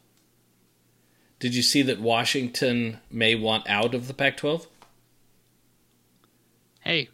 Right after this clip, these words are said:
Speaker 2: it's always a good time to make fun of the Pac-twelve.
Speaker 1: So the big news really from the Pac-twelve, though,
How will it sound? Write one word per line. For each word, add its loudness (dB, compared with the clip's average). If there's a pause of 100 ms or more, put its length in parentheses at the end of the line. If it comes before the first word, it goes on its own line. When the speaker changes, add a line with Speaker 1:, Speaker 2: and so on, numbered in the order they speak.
(1200)
Speaker 2:
it's -8
always 2
a -4
good -8
time -2
to -12
make -12
fun -10
of -12
the -14
Pac-twelve. -10 (720)
Speaker 1:
So 4
the 6
big 10
news 4
really 8
from -2
the -2
Pac-twelve, 0
though, -2